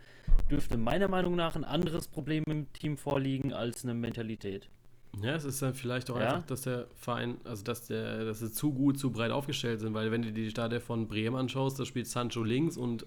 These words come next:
Speaker 2: Hazard rechts. Also Sancho ist ja sowieso gesetzt, dann ist natürlich auch die Frage, wo setzt du Sancho ein und der, der halt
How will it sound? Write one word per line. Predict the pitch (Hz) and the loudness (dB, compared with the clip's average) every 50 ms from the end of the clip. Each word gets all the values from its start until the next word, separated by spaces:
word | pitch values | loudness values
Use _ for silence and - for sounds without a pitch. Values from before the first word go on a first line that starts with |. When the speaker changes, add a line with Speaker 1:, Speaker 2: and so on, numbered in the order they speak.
| - 110 | -6 -4
Speaker 2:
Hazard | 110 107 113 110 107 | -4 -2 0 0 0
rechts. | 120 139 139 139 - - - - - - - - - - - - | 0 -2 -2 -4 -8 -14 -16 -18 -20 -20 -20 -20 -20 -20 -14 -8
Also | - 117 113 117 113 113 - - - - - - - - - - - - - - - - - - - - | -6 -4 -2 -2 -4 -4 -6 -14 -20 -20 -20 -20 -20 -20 -16 -12 -10 -10 -10 -10 -12 -16 -20 -16 -14 -10
Sancho | - - 127 131 135 135 139 | -6 -4 -2 -2 0 2 2
ist | 135 - | 2 2
ja | 135 120 | 2 0
sowieso | 117 123 113 117 110 139 160 | 0 0 -2 -2 0 0 0
gesetzt, | 156 135 110 113 127 135 135 - - 127 | 0 0 2 2 0 0 -2 -4 -6 -6
dann | 113 117 113 | -6 -6 -6
ist | - 113 117 117 | -6 -8 -8 -8
natürlich | 123 113 123 123 120 117 | -8 -6 -6 -4 -4 -4
auch | |
die | 110 117 110 | -4 -6 -8
Frage, | - - 123 117 120 120 117 113 110 - 82 - - | -8 -4 -2 -2 -2 -2 -4 -4 -6 -12 -16 -16 -16
wo | 101 113 107 113 127 127 | -12 -6 -4 -2 0 0
setzt | 117 120 113 - - | 0 -2 -2 -4 -6
du | |
Sancho | 110 - - 135 147 139 - 120 | -6 -2 -2 -2 -2 -2 -2 -4
ein | 107 107 117 127 135 135 135 | -2 -2 -2 -2 -2 -4 -4
und | - 117 113 110 | -4 -6 -6 -4
der, | 120 113 113 120 | -4 -4 -4 -4
der | 117 123 117 104 | -4 -4 -4 -4
halt | 113 117 117 113 113 - | -2 -2 -2 -2 -4 -6